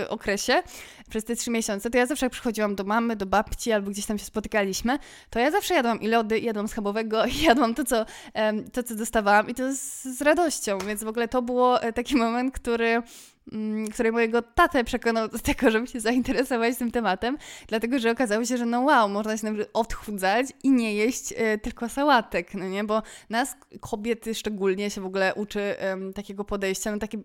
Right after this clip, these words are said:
takie były treści sprzedawane w magazynach, e, dla kobiet i to jest też takie ciekawe, że do tej pory się forsuje jakieś takie przeróżne diety,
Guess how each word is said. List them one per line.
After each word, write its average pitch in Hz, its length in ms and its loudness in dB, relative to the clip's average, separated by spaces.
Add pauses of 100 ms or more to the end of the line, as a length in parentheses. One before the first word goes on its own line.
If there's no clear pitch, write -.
(180)
takie 233 300 -2
były 214 520 -2
treści 220 300 -4
sprzedawane 202 540 -2
w 190 40 -8
magazynach, 196 540 -2 (480)
e, 190 200 0
dla 208 200 0
kobiet 202 640 0
i 220 80 -4
to 220 80 -2
jest 220 200 -2
też 220 100 -6
takie 220 220 -6
ciekawe, 220 380 0
że 208 240 4
do 202 140 -4
tej 233 160 0
pory 220 380 4
się 202 420 0
forsuje 202 420 -2
jakieś 196 240 -2
takie - 280 -10
przeróżne 202 500 0
diety, 202 640 0